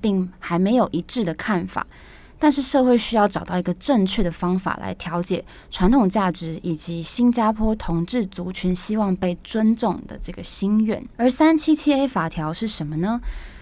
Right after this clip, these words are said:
这个其实是一条承袭一九三零年代英国殖民时期遗留的一个法律，而目前印度、斐济以及非洲塞西尔在这几年已经废除了相关的法律。反观尼泊尔、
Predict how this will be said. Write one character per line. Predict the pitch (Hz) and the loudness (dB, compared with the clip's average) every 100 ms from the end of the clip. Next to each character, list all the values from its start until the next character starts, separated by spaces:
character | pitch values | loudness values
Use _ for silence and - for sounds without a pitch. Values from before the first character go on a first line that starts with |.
| - - | -20 -2
这 | 370 | 2
个 | 330 | 2
其 | - 190 | 2 0
实 | |
是 | 202 262 | 0 0
一 | 240 | 0
条 | 196 170 | 0 -2
承 | 170 180 170 | 0 0 2
袭 | 180 180 165 - | 0 0 -2 0
一 | 240 | 0
九 | 247 170 160 | 2 0 0
三 | - 185 | 2 4
零 | 175 165 | 4 2
年 | 156 165 | 0 2
代 | 185 165 | 0 0
英 | - 233 254 | 2 4 4
国 | 190 165 | 2 -2
殖 | - 175 175 | -4 -2 2
民 | 175 180 | 2 2
时 | - 156 | 0 -4
期 | - 170 | -6 -6
遗 | - 165 | -4 -2
留 | 165 | -2
的 | 170 | -4
一 | 175 | -4
个 | 170 | -6
法 | - - - | -6 -8 -4
律， | 208 165 - - - - - | -2 -2 -4 -18 -20 -20 -16
而 | - | 2
目 | 262 320 | 6 6
前 | 302 190 - | 6 2 6
印 | 285 247 | 6 6
度、 | 262 220 170 | 6 2 2
斐 | - 151 110 - | -4 -6 -6 -8
济 | - 220 | -4 -2
以 | 156 175 | -2 -4
及 | - 180 | -2 -4
非 | 180 226 226 | -2 0 0
洲 | 220 220 220 | 0 0 0
塞 | 240 214 | 0 0
西 | 175 - 156 | 0 -4 -6
尔 | 160 - | -6 -8
在 | - 190 | -4 -2
这 | 208 202 | 0 -2
几 | - 180 | -4 -4
年 | 151 151 180 | -2 -2 -2
已 | |
经 | 165 185 | -2 -2
废 | 185 233 175 | 0 0 0
除 | - 156 | -2 -6
了 | |
相 | 156 190 190 | -4 0 0
关 | 196 196 | 2 0
的 | |
法 | 180 - - | 0 -4 -6
律。 | - 170 - - - | -4 -6 -6 -20 -6
反 | - 190 | 0 2
观 | 190 269 302 294 | 4 6 8 8
尼 | 214 | 6
泊 | 208 208 220 | 2 2 4
尔、 | 220 151 | 2 0